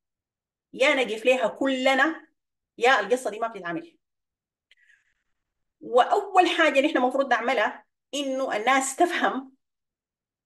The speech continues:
ناس تفهم إنه هؤلاء الأشخاص اللي بيمشوا شايلين القروش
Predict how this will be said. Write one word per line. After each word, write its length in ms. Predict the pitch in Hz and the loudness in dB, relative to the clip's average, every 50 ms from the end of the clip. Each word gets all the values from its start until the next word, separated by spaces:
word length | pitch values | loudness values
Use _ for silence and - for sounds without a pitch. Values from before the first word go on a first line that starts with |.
| _ _ _ _ _ _ _ _ | _ _ _ _ _ _ _ _
ناس 220 | 208 220 220 - | -2 -2 0 0
تفهم 480 | - 277 - - - 170 175 - - _ _ _ _ _ _ _ _ _ _ _ _ _ _ _ _ _ | -2 -2 -2 -2 -8 -8 -8 -10 -14 _ _ _ _ _ _ _ _ _ _ _ _ _ _ _ _ _
إنه 300 | 311 349 320 302 254 226 | 0 0 0 2 0 2
هؤلاء 400 | 254 285 277 254 285 285 294 294 | 4 4 4 4 4 6 6 4
الأشخاص 920 | 269 - - 220 - - - 226 180 - - - - - - - - _ _ _ _ _ _ _ _ _ _ _ _ _ | 4 4 0 -4 -4 -6 -4 -4 -4 -4 -8 -12 -16 -18 -20 -20 -20 _ _ _ _ _ _ _ _ _ _ _ _ _
اللي 240 | 208 208 214 220 226 | -4 -4 -4 -4 -6
بيمشوا 400 | 226 254 285 320 339 339 - 247 | -6 -4 -2 -2 -2 -2 -2 -6
شايلين 400 | - - 208 214 240 269 269 254 | -2 -2 -2 0 0 -2 -4 -6
القروش 720 | 226 208 185 208 220 247 262 254 - - - - - - | -6 -8 -10 -6 -6 -4 -4 -6 -8 -12 -14 -16 -18 -20